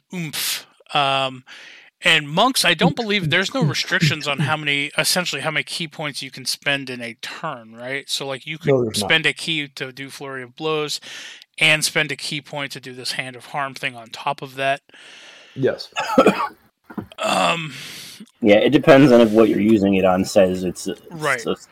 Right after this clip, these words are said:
Speaker 3: an action. Like, if you used it for
Speaker 2: Yeah, your action
Speaker 3: Wait,
Speaker 2: dependent, not
Speaker 3: whatever.
Speaker 2: key point dependent.
Speaker 1: Yeah. <clears throat> Um, sixth level, you get Physician's Touch. You can administer even greater cures with a touch,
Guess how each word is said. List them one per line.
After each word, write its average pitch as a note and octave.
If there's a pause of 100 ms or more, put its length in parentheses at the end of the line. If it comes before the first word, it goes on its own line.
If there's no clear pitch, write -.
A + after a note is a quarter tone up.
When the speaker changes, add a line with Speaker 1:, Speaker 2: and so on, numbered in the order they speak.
(140)
Speaker 3:
an F2+
action. E2+
Like, F2+
if G2
you G2
used G2
it F2+
for F#2 (180)
Speaker 2:
Yeah, D#3
your C#3
action D3+
Speaker 3:
Wait, C#3+
Speaker 2:
dependent, C#3+
not B2
Speaker 3:
whatever. C3+
Speaker 2:
key D3
point -
dependent. G#3 (580)
Speaker 1:
Yeah. C3 (1000)
<clears throat> - (1400)
Um, D#3+ (200)
sixth -
level, G3 (1080)
you E3+
get D#3+
Physician's D#3+
Touch. - (540)
You D#3
can D#3+
administer D#3+
even D#3+
greater D#3
cures E3+
with D3+
a C#3+
touch, -